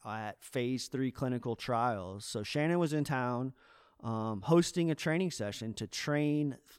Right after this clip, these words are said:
local therapists on M D M A assisted psychotherapy. It was an awesome conversation. I learned a lot from her.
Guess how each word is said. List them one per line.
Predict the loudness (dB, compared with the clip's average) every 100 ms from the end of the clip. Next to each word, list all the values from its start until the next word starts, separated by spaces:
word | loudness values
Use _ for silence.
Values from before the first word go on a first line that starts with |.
| 0
local | 6 6 6 2
therapists | 2 2 2 0 -2 -6 -8 -14 -18 -20 -20 -20 _ _ -2
on | 2 4 6 4 2 -2 _ _ _
M | 0 2
D | 2 2
M | 2
A | 2 0 -4
assisted | -6 -4 -4 -6 -6
psychotherapy. | -4 -4 -4 -8 -6 -6 -4 -6 -8 -8 -10 -14 _ _ _
It |
was | -2 0
an |
awesome | 2 2 2 2
conversation. | 2 2 0 0 -2 -2 -4 -6
I | -6
learned | -6 -2 0 0 0
a |
lot | 0 0 -2
from | -4 -4
her. | -4 -6 -8